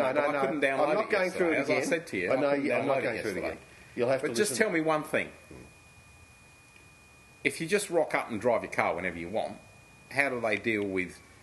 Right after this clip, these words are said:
Speaker 1: marshalling and, uh, you know, people to dig you out if you prang and stuff like that?
Speaker 2: Well, okay, they don't deal with marshalling because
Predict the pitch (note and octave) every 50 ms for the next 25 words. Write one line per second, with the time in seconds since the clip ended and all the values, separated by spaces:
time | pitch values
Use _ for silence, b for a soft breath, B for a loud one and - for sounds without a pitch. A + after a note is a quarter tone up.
0 | - - - G#2 A2 G#2+ G#2 - - A2 G2+ F#2+ F#2+ F#2+ F#2+ F#2 F2+ F2 E2+ E2
1 | D#2+ D#2+ D#2+ D#2 D2+ D2+ D2 D2 - - - - - - - - D2+ B1+ A1+ G1+
2 | G1+ A#1 G#1+ G#1+ G#1+ - - - - - G#2+ F2 E2 F#2 F#2+ - - C#3+ B2 -
3 | A2 G2 F2+ F2 E2 E2 F2+ F#2+ F#2 A2+ G2+ F#2 F#2+ G2 G2+ F#2+ - - - -
4 | - - - - A#2+ A2 E2+ C#2 A#1+ B1+ D2 D2+ - - E2+ - - D2 C#2 -
5 | D#2 - - - - C#3 C#3+ C3+ C3 C3 - - C3 B2+ C#3 A2+ G2 G2 G#2 A2
6 | A2 A#2+ A#2+ E3 - D#3+ C3+ A2 G#2 G2 F#2 G2 G2+ A2 - - G#2 G2+ - G#2+
7 | F#2 A2+ G#2 G2 -